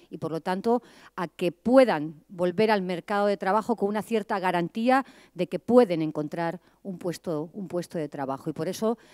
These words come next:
nos hemos comprometido a destinar un punto y medio de pib, es decir, en torno a quince mil millones de euros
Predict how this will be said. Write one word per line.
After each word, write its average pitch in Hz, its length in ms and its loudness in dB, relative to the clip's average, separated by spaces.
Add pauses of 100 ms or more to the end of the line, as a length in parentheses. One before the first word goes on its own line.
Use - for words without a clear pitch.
(140)
nos 165 200 -8
hemos 175 240 -6
comprometido 165 760 -2 (220)
a 170 100 -6
destinar 185 580 -2 (440)
un 220 320 -2
punto 226 440 -6
y 175 60 -2
medio 214 340 -4
de 160 140 -4
pib, 220 340 -2 (300)
es 156 60 -16
decir, 165 240 -2
en 160 140 -4
torno 208 220 -4
a 175 60 -8
quince 190 420 -4
mil 208 420 -4
millones 185 580 -6
de 175 100 -2
euros 165 340 -4